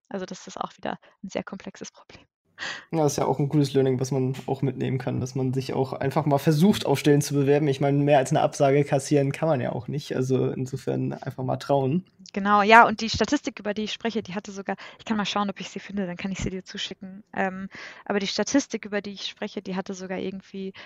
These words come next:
Speaker 1: ein paar Tests gemacht und dann irgendwie analysiert und gesehen, dass irgendwie Frauen, ähm, sich erst dann auf eine Stelle bewerben, wenn hundert Prozent aller, ähm,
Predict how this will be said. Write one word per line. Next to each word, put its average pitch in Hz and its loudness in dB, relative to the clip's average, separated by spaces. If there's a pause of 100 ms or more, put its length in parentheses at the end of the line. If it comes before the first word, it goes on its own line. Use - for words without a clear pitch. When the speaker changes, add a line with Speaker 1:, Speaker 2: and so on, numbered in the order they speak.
(160)
Speaker 1:
ein 196 -12
paar - -10
Tests - -2
gemacht 190 -10
und 190 -14
dann 185 -4
irgendwie 190 -8
analysiert 185 -8
und 196 -12
gesehen, 190 -6
dass 185 -6
irgendwie 185 -8 (240)
Frauen, 247 2 (320)
ähm, 190 0 (760)
sich 190 -4 (240)
erst - 2
dann 190 2
auf - -4
eine 208 -8
Stelle 208 -4
bewerben, 202 -4
wenn 190 -8 (560)
hundert 247 4
Prozent 208 -2 (120)
aller, 202 6 (180)
ähm, 202 0